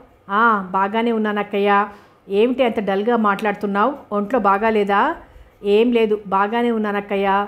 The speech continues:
స్కూల్ నుంచి ఇప్పుడే వచ్చాను, కాస్త తలనొప్పిగా ఉందంతే." "సరే, ఏదైనా టాబ్లెట్ వేసుకుని టీ తాగి పడుకో కాసేపు, నేను తర్వాత మాట్లాడతానులే." "పర్వాలేదక్కయ్య,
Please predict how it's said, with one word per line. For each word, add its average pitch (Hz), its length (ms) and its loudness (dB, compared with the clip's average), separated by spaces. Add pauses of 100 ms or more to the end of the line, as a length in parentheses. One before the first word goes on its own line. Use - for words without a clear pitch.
(120)
స్కూల్ 233 260 -2
నుంచి 262 160 0
ఇప్పుడే 226 260 -2
వచ్చాను, 196 480 0 (180)
కాస్త 208 360 0
తలనొప్పిగా 226 460 -2
ఉందంతే." 202 600 -2 (380)
"సరే, 226 420 2
ఏదైనా 240 300 0
టాబ్లెట్ 226 460 -2
వేసుకుని 208 460 -2 (120)
టీ 226 120 -6
తాగి 214 280 2
పడుకో 208 300 -2
కాసేపు, 202 540 -2 (380)
నేను 214 240 0
తర్వాత 208 400 0
మాట్లాడతానులే." 202 920 0 (360)
"పర్వాలేదక్కయ్య, 208 920 2